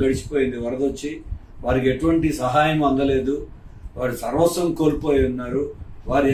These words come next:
ఏళ్ల సానుకూలంగా, సానుభూతితో పరిశీలన చేయాలి తప్ప, ఇటువంటి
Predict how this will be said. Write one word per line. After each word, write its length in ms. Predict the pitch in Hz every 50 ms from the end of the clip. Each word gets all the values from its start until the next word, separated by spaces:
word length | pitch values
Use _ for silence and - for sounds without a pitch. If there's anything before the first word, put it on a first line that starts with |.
| 139
ఏళ్ల 140 | 143 160 165 165 147 - - - - - - -
సానుకూలంగా, 720 | 120 131 147 170 180 - - 165 160 156 151 147 147 151 147 -
సానుభూతితో 540 | - - 147 160 165 156 151 151 - - 147 135 -
పరిశీలన 380 | 139 127 123 - 139 135 127 127 123
చేయాలి 220 | 127 127 127 117 120 127
తప్ప, 160 | - - 170 165 - - - - - - - - - - -
ఇటువంటి 320 | 120 135 147 143 143 139